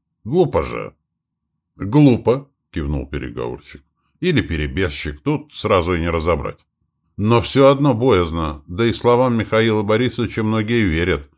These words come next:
И про тебя, король, и про Казимира, который обещал помочь.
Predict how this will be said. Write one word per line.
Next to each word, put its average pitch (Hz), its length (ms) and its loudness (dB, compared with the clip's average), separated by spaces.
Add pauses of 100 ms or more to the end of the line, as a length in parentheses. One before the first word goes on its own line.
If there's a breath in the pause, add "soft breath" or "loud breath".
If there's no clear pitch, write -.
(480 loud breath)
И 143 100 6
про 135 240 4
тебя, 117 360 4
король, 147 480 2 (140)
и 131 60 0
про 123 180 -2
Казимира, 107 600 0
который 73 400 -2
обещал 69 400 -6
помочь. 67 440 -6